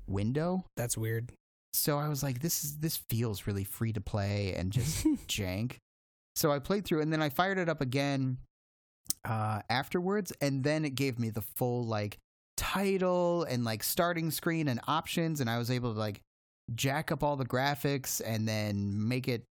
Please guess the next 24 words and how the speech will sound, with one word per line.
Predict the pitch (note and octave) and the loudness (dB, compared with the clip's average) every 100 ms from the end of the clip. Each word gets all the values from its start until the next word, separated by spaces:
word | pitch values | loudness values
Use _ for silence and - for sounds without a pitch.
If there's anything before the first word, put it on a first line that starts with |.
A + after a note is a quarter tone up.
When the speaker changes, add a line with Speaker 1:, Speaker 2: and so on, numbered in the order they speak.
| _ - | _ -4
Speaker 1:
you | G#2+ | -2
know, | F#2 | 0
nineteen | G2+ A2+ A2+ A#2 | 0 -2 -2 -2
twenty | - A2 | 0 -2
by | G#2+ G2+ G#2 _ | 0 -2 -4 _
ten | - G#2+ | -4 -4
sixty-eight | - G2+ G#2+ A#2 A#2+ A#2+ G2 | -2 -4 -2 0 0 0 -2
and | E2+ E2 | -2 0
Speaker 2:
Oh, | D3+ A#2 | 0 2
Speaker 1:
make | A2 - | 2 0
Speaker 2:
good. | |
Speaker 1:
it | A2 - - - - | 0 -6 -14 -8 -6
a | |
hundred | - A2+ A2 | -2 -2 -2
percent | A2 A2 G2+ | -4 -4 -4
full | A2 | -4
screen, | A2 - F3 D#3 D#3 | -4 0 0 2 2
and | B2 A2+ | 2 2
then | D3+ | 2
it | C#3 | 0
was, | A2 A2 - - | -2 -4 -4 -2
it | |
was | C3 G2 | -2 -4
gorgeous | - G#2+ A2+ - | -2 -2 -2 -6